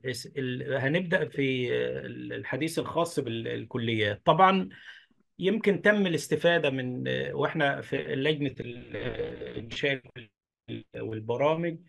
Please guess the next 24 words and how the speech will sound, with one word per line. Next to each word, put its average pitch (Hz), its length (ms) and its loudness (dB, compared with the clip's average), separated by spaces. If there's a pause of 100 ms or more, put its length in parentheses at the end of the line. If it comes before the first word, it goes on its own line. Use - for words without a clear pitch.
(440)
ال-، 139 440 -2
تم 202 240 6
الاستفادة 180 560 4
من 160 180 4
كل 156 360 0
السابق، 127 560 0
من 123 160 -4
فلسفة 123 520 -4
الجامعة 139 600 0
ومن 127 220 -2
الرؤية 135 420 -2
والرسالة 135 640 0
والقيم 135 600 0
والأهداف 127 760 -2
و-، 120 260 -6 (420)
و-، 127 320 -4
والتصور 135 600 2
للخطة 127 460 -4
ال-، 113 240 -2
الاستراتيجية. 123 920 2
على 143 160 4
فكرة، 165 260 0
بعض 202 340 6
اللجان 175 460 0